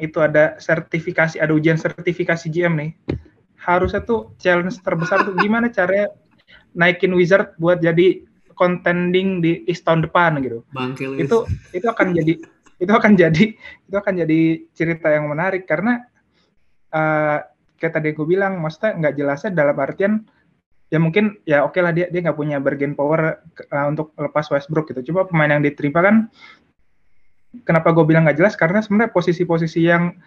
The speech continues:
Speaker 1: dia itu udah ada pemain yang lebih muda, yang lebih potensial gitu ke depannya. Kayak misalkan, misal nih, dari S F, P F, eh, center position gitu kan, kita, kita hitung.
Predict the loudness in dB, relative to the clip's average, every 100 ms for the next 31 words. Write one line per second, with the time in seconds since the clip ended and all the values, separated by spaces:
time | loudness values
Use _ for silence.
0 | _ _ 2 2 2 0 0 0 -2 -2
1 | -2 0 0 0 -2 -4 -4 0 0 0
2 | 0 -2 -4 -4 -2 -2 -2 0 2 0
3 | -4 -10 -4 -2 0 -2 -6 -8 -6 -6
4 | -8 -12 _ _ _ _ _ -4 2 4
5 | 4 0 2 2 4 2 0 -2 -2 -2
6 | -4 -2 -2 -4 -2 2 2 0 -2 0
7 | 0 -2 -6 -4 -2 0 0 -2 -2 -4
8 | -4 -2 -4 -6 _ _ _ _ _ _
9 | -8 -2 0 2 2 0 -2 -6 -2 -2
10 | -4